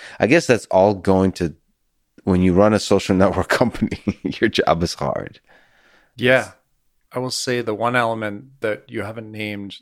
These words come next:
Speaker 2: that I think you're getting at is just bedside manner, which, uh, Steve Jobs, I never worked for him. I never met him in person. Um, had an enor-, like, an uncanny ability in public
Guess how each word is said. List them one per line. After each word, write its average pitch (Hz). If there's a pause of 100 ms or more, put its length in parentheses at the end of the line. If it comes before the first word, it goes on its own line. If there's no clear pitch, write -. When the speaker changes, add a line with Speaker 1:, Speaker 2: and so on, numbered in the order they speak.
Speaker 2:
that 110
I 104
think 120
you're 113
getting 107
at 95
is 95
just -
bedside 98
manner, 92 (640)
which, 123 (120)
uh, - (140)
Steve 165
Jobs, 107 (1400)
I -
never 104
worked 98
for -
him. 95
I 92
never 95
met 95
him 95
in 92
person. 87 (100)
Um, 90 (1160)
had 127
an 104
enor-, 113
like, 110 (480)
an 123
uncanny 127
ability 104
in 104
public 101